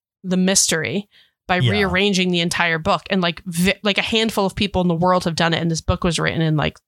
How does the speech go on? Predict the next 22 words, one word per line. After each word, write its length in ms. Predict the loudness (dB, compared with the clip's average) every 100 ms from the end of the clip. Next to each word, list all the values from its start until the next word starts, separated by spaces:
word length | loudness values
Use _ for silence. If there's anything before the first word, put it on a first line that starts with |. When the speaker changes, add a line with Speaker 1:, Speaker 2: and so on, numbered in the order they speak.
| _ _ _ _ -4
Speaker 1:
the 160 | -2
twenties 440 | 2 2 0 0 0
or 60 |
something 300 | 0 -2 -2
ridiculous 460 | -6 -6 -4 -2 0
like 100 | -2
Speaker 2:
Yeah. 40 | -4
Speaker 1:
that. 200 | -6 -8 -12 -10 -10 -10 -2
And 360 | 2 2 0 -4 -12
he's 220 | -2 0 2
reading 320 | 2 4 2
that. 220 | 2 2
So 120 | 2
I 60 | 2
was 100 | 2
like, 120 | 0 2
"Oh, 220 | 2 2 -12 _ _ -4
look 100 | -2
at 80 |
that. 240 | 2 2 0 -8 _ _ _
It's 40 | 0
me." 280 | 0 0